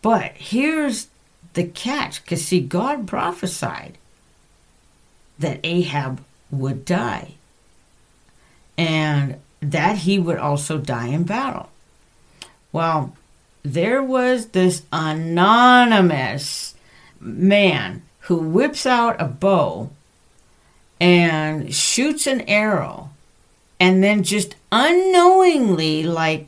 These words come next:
just like, oh, coincidence, strikes the king, King Ahab, right between the scale armor and the breastplate. He got it right into one of those areas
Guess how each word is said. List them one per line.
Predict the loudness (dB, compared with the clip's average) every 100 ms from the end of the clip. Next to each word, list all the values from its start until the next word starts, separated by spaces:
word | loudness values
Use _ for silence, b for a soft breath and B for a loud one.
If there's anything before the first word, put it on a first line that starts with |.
| -8
just | -4 -2 -2 0
like, | 2 0 0 2
oh, | 2 2 -4 -6
coincidence, | 0 0 2 2 2 0 0 0 0 -4 -8 -12 -14 b b b _ _ _ _ _ _
strikes | -8 0 2 2 -2 -6
the | -8
king, | -10 -6 -2 -2 -2 -8 -14 _ _
King | -6 -2 0 -2 -4
Ahab, | -2 -2 -2 -4 -10 -18 _ B B B B B _
right | -4 2 2 2 -2
between | -6 -6 -2 2 2 2
the | -2
scale | -4 -6 -6 0 2 4 2 -2
armor | -4 -2 -2 -4 -4
and | -4 -2
the | -2
breastplate. | -4 -2 0 0 -4 -10 -10 -10 -8
He | -8
got | -2 2 2
it | 2
right | -2 0 0
into | 0 0 0
one | 0 0
of | 0
those | 0 -2
areas | -2 -2 0 0 -2 -6 -10 -14